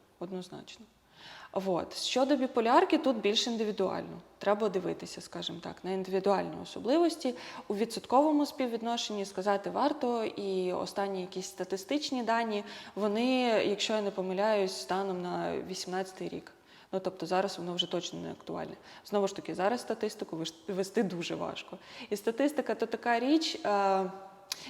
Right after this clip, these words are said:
яка може бути показовою, але я, наприклад, надаю перевагу реально індивідуально особистісним якимось факторам. Ну, наприклад, у моїй, е, практиці зараз двоє людей з біполярно-афективним розладом.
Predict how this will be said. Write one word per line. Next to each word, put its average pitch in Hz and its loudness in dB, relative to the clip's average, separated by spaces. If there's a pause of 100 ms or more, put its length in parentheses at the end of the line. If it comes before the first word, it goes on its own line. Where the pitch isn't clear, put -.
яка 233 2
може 277 6
бути 226 0
показовою, 262 6
але 226 4
я, 208 4
наприклад, 202 -2
надаю 180 -2
перевагу 175 -4
реально 175 -2
індивідуально 170 0
особистісним 165 -8
якимось - -14
факторам. - -14 (500)
Ну, 208 2
наприклад, 190 0
у - -6
моїй, 214 2
е, 226 2
практиці 214 2
зараз 196 2
двоє 175 -2
людей 277 2
з 302 -2
біполярно-афективним 208 -4
розладом. 160 -10